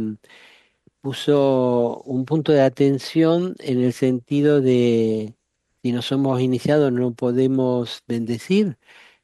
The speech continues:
Eh, un poco él habla de que, eh, lo que nosotros somos internamente es lo que emitimos en el acto de bendecir,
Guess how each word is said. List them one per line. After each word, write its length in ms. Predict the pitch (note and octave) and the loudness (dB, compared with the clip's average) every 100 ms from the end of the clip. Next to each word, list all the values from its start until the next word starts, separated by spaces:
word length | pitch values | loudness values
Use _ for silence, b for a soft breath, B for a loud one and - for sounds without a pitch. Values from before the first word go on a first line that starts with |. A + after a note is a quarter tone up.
| - | -8
Eh, 540 | B2+ A#2 A#2 A2 A#2 | -4 -4 -4 -6 -8
un 180 | A#2+ A#2+ | -8 -8
poco 600 | - C#3+ - C#3+ C#3 C3+ | -4 -4 -2 0 2 4
él 220 | C#3 C#3 C#3+ | 4 6 6
habla 420 | D3 D3 D3 C#3+ | 4 4 4 4
de 260 | C3+ C3+ - | 4 2 2
que, 340 | - C#3+ C#3+ - | 2 4 4 0
eh, 320 | C3+ B2 A#2+ | 0 2 2
lo 160 | A#2 A#2 | 2 0
que 100 | A#2+ | -2
nosotros 460 | A#2+ D#3+ D#3 D#3 | -2 -4 -4 -4
somos 400 | - D#3+ C3+ - | 0 0 0 -2
internamente 1080 | A#2 A#2 D3 D#3+ D#3 E3+ D#3+ F#3+ E3+ C3 C3 | -4 -2 0 2 2 0 0 0 0 2 0
es 80 | B2+ | 2
lo 200 | B2+ A#2+ | 0 0
que 240 | C3 B2 | 0 0
emitimos 760 | A#2 A#2+ A2+ F3+ D3+ C3+ C#3 - | 2 -2 0 2 2 2 0 -4
en 160 | A#2 | -2
el 140 | A2+ B2+ | 2 2
acto 340 | B2 - C3+ | 0 -2 0
de 200 | A#2+ A#2 | 2 2
bendecir, 720 | A2+ A2 G#2+ - D3+ C#3 D#3+ | 0 -2 -6 -2 0 0 -2